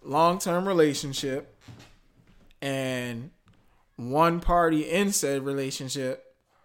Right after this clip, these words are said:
does something and is like, "All right, you know what? That's it. I'm out." But this is something that was discussed early in the relationship as a,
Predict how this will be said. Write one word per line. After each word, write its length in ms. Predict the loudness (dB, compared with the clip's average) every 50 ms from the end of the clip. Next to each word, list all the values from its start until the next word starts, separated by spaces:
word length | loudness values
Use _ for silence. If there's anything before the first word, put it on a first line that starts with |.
| _ _ _ _ _ _ _ _ _ _ _ _ _ _ _ _ _ _ _ _ _ _ _ _ _ _ _ -4 0
does 280 | 4 4 6 6 4
something 540 | 4 4 2 2 0 -2 -2 -2 -2 -4 -8 -10 _ _ _ _ _ _ _ _ _ _ _ -8
and 200 | -4 -2 -2 -2
is 80 | -2
like, 160 | -2 -2 -2 0
"All 100 | 2 2
right, 140 | 2 2 0
you 80 | 0
know 100 | 0 2 4
what? 300 | 4 4 4 2 -2 -6 -16 -20 -20 -20 -20 -20 -20 -20 _
That's 300 | -6 -2 0 0 2 2
it. 280 | 2 0 0 -2 -6 -8 -6
I'm 180 | -6 -4 -4 -2
out." 300 | -2 -2 -2 -2 -4 -8 -14 -20 -20 -20 -20 _ _ _ -20 -20 -20 -18 -16 -2 4
But 460 | 6 6 6 6 4 0 -6 -18 -20 -20 -20 -20 -20 -20 -20 -20 -20 -20 _ _ _ _ -20 -20 -20 -16 -8
this 340 | -2 2 2 4 4 2 2
is 240 | 0 -2 -2 0 2
something 420 | 2 2 2 0 0 -2 -2 0
that 320 | 0 0 0 -2 -4 -4 -2
was 320 | 0 0 0 0 -2 -4
discussed 1200 | -8 -8 -6 -4 -2 -2 -2 -2 -2 0 2 4 4 4 2 0 -4 -8 -8 -10 -10 -12 -14 -16 -18 -20 -20 -20 -20 -20 -20 -20 -20 -20 -20 -20 -20 -20 _ _ _ _ _ _ _ _ _ _ _ _ _ 2
early 340 | 4 6 8 8 6 6 4
in 60 | 2
the 80 | 0 0
relationship 640 | 0 2 2 2 0 -2 -4 -4 -2 0 0 0 0
as 220 | -2 -4 -4 -6
a, 140 | -6 -8 -6